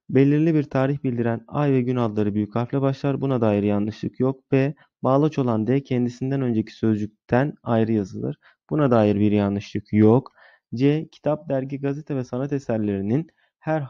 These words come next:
kelimesi büyük harfle başlar. Buna dair de bir yanlışlık değil. Benim bulduğum yanlışlık, benim bulduğum yanlışlık neydi arkadaşlar? D şıkkındaki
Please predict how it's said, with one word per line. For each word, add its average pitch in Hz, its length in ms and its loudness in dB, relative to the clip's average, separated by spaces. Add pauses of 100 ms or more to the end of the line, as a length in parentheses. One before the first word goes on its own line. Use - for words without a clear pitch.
(140)
kelimesi 110 520 -4
büyük 127 200 -2
harfle 104 280 -4
başlar. 120 420 -6
Buna 156 200 -2
dair 104 280 0
de 101 140 -4
bir 98 60 -6
yanlışlık 101 540 -4
değil. 117 200 -2
Benim 143 260 -2
bulduğum 143 300 -2
yanlışlık, 139 460 -8 (340)
benim 170 240 -2
bulduğum 131 320 -2
yanlışlık 113 440 -6
neydi 120 220 -2
arkadaşlar? 101 640 -6
D 147 140 2
şıkkındaki 107 720 -2